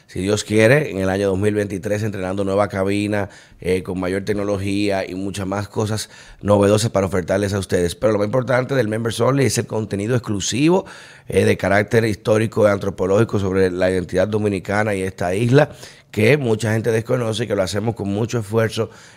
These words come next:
y mucha dedicación para que se sientan orgullosos de nuestro origen y nuestra ascendencia, que es lo más importante hoy en día,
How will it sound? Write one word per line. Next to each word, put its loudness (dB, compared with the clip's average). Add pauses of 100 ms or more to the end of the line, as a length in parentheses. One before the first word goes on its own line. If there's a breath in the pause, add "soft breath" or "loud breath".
y -4
mucha 4
dedicación 4
para 2
que -4 (240 loud breath)
se -6
sientan 0
orgullosos 0 (360 loud breath)
de 4
nuestro 4
origen 2
y -2
nuestra -2
ascendencia, -4
que -6
es 0
lo 2
más 0
importante -2
hoy 0
en -4
día, -2